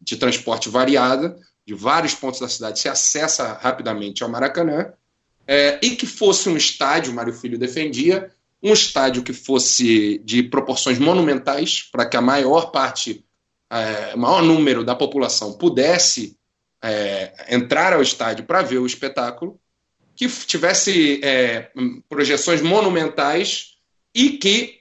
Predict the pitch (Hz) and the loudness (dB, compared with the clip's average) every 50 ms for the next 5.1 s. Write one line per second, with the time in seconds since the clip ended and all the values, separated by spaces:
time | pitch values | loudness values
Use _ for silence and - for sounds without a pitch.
0 | _ - 143 - 190 214 226 - - - 139 131 135 135 - - 202 196 185 190 | _ -6 -2 0 2 2 0 0 -2 -4 -4 -4 -6 -6 -4 -2 -2 0 0 0
1 | 175 139 139 120 101 - - 156 160 156 - - 160 160 - - - - - 151 | 0 -2 -2 -4 -4 -2 -2 0 0 0 -2 -4 -4 -4 -4 -6 -8 -8 -8 -6
2 | 139 139 131 127 120 110 - - - 131 131 135 135 135 - 143 131 123 - - | -4 -4 -4 -2 -4 -4 -4 -6 -4 -4 -4 -2 -2 -2 -4 -4 -4 -4 -4 -4
3 | - 139 135 135 117 110 110 - - - - - - 131 127 127 - - - - | -4 -4 -4 -4 -4 -8 -8 -6 -6 -4 -2 0 0 0 0 0 -4 -8 -6 -4
4 | - 131 113 110 98 104 98 - - - - - 131 131 123 120 123 - - - | -4 -6 -4 -4 -4 -4 -2 -4 -4 -4 2 4 6 6 6 6 4 2 2 -2
5 | - | -6